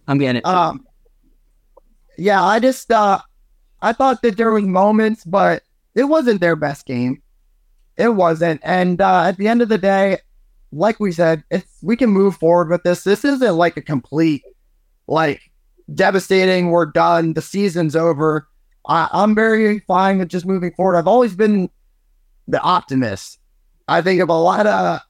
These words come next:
Speaker 2: groups of friends that I've been in as far as Browns fans.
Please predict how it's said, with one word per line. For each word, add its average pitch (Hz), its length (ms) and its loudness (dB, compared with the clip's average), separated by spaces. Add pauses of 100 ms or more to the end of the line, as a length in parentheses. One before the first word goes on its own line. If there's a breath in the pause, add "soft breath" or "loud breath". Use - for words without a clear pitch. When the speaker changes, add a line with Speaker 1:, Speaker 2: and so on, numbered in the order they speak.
(100)
Speaker 2:
groups 202 320 0
of 175 160 0
friends 156 380 0
that 156 140 0
I've 156 180 -2
been 151 180 -2
in 139 140 -6
as 135 100 -10
far 170 300 2
as 139 80 -6
Browns 131 580 -8
fans. 107 320 -20